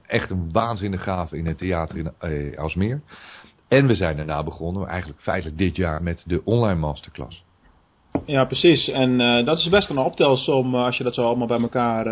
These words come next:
Speaker 2: eh, neemt. Eh, ik denk dat het ook logisch is om een, eh, om een online programma daarin, eh, een belangrijk onderdeel te laten zijn. Als ik zo hoor hoeveel mensen er op, eh, op je afkomen, dan kun je die onmogelijk allemaal één op één, eh, helpen natuurlijk.
Speaker 1: Ja, dat zijn er te veel.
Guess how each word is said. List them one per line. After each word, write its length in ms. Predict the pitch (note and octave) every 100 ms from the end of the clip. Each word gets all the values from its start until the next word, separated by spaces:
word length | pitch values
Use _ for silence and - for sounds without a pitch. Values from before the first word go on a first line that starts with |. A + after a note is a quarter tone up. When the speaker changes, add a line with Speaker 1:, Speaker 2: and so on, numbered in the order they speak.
| A2 A2
Speaker 2:
eh, 60 | A2
neemt. 440 | A#2+ G#3 A#3+ - - - - - - _ C3
Eh, 180 | A#2+ A#2+
ik 80 |
denk 180 | C3+ C3+
dat 100 | B2+
het 140 | B2 A#2+
ook 160 | A#2+
logisch 440 | A#2+ C3+ C3+ B2+ B2+
is 200 | A#2+ -
om 320 | A#2+ A#2+ A#2+
een, 240 | A#2 A#2
eh, 360 | A#2 A2+ A2 G#2+ -
om 140 | A#2+
een 80 | A#2
online 360 | A#2 B2 A#2 A#2+
programma 400 | A#2+ - A#2 A2
daarin, 460 | G#2+ G#2 G#2+ G#2 G#2+
eh, 60 |
een 280 | G#2 G#2+ G#2+
belangrijk 340 | A2+ A2+ A2+ -
onderdeel 300 | A2+ A2 G#2+
te 120 | A2
laten 260 | A2 A2 A2+
zijn. 260 | A2+ B2+
Als 120 | A#2+
ik 100 | A2
zo 120 | A#2+ A2+
hoor 120 | A#2
hoeveel 220 | B2 B2
mensen 360 | A#2 B2+ B2 A2
er 100 | A2
op, 180 | A2 -
eh, 220 | A2 G#2+
op 120 | G2+
je 80 | -
afkomen, 540 | B2 - B2 A#2 A2+
dan 200 | A2 A2 A2+ - - _ _ _
kun 160 | C3+ A#2+
je 80 |
die 120 | A#2 -
onmogelijk 640 | D#3 C#3+ C3 A#2+ - B2
allemaal 360 | C3+ B2 A#2 A#2+
één 120 | B2
op 140 | A#2+ A2+
één, 320 | A#2+ A#2 A2+
eh, 80 | A2 A2 A2 G#2+
helpen 320 | G#2+ B2 B2
natuurlijk. 400 | A2 F#2+ D2+ C#2
Speaker 1:
Ja, 60 | C#2
dat 80 | -
zijn 200 | E2 D#2+
er 80 | D2
te 100 | C2
veel. 200 | B1+